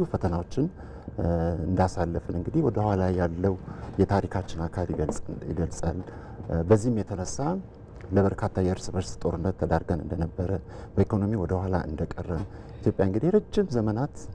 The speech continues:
ስልጣኔ ያላት ሀገር ናት። የዛሬ ሦስት ሺህ ከዛ በላይ ሀገረ መንግስትም በአፍሪካ ደረጃ ቀደም ያለ መንግስት የነበራት ሀገር፣ ከሌሎችም በቅርብም ከ-፣ በሩቅም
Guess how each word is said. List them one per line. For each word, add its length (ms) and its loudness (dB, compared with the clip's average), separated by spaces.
ስልጣኔ 460 0
ያላት 340 0
ሀገር 300 -4
ናት። 220 -2
የዛሬ 280 0
ሦስት 280 -6
ሺህ 200 -6
ከዛ 280 2
በላይ 260 4
ሀገረ 320 4
መንግስትም 480 0
በአፍሪካ 380 0
ደረጃ 340 -2
ቀደም 300 0
ያለ 240 -2
መንግስት 360 -2
የነበራት 500 0
ሀገር፣ 240 0
ከሌሎችም 580 2
በቅርብም 460 0
ከ-፣ 200 -6
በሩቅም 440 2